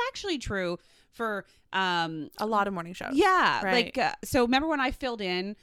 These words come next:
Speaker 2: Yeah.
Speaker 1: uh, back in May on, on Jack F M, and I think you were listening, or maybe it was my husband, and he, you know, he tweeted or texted me and was like,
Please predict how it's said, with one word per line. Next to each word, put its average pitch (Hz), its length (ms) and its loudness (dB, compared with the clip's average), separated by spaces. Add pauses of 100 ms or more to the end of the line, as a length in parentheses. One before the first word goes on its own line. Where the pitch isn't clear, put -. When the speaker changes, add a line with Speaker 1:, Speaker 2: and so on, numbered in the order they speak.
Speaker 2:
Yeah. 359 300 0
Speaker 1:
uh, 196 80 2
back 190 280 4
in 202 140 -2
May 175 380 0
on, 160 380 -4
on 160 180 -8
Jack 156 260 -2
F 175 140 -6
M, 165 240 0 (320)
and 202 180 2
I 190 80 2
think 269 320 -2
you 214 160 -4
were 226 80 0
listening, 180 480 -2
or 175 140 -4
maybe 190 160 -4
it 180 40 -6
was 170 120 -10
my 170 80 -6
husband, 175 420 -4 (320)
and 202 160 -2
he, 226 420 -2
you 185 200 -8
know, 180 100 -4
he 185 160 -10
tweeted 196 480 -10 (100)
or 170 160 -12 (220)
texted 196 340 -4
me 180 200 0
and 175 80 0
was 165 120 -2
like, 156 280 -2